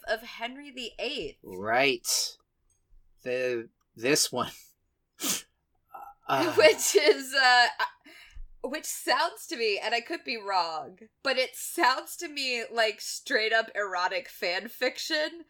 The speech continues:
Speaker 1: Historical <laughs> erotic fan fiction.
Speaker 2: Yeah, I, that kind of seems like what it is. I mean, that's definitely what the poster looks like.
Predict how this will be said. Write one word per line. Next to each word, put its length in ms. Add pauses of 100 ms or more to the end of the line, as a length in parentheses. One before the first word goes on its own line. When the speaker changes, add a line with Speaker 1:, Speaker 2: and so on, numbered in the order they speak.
(140)
Speaker 1:
Historical 1300
<laughs> 40
erotic 580
fan 380
fiction. 540 (120)
Speaker 2:
Yeah, 360 (300)
I, 460
that 300 (180)
kind 360
of 120
seems 500
like 220
what 240
it 100
is. 540 (420)
I 120
mean, 240
that's 420
definitely 400
what 160
the 80
poster 560
looks 260
like. 360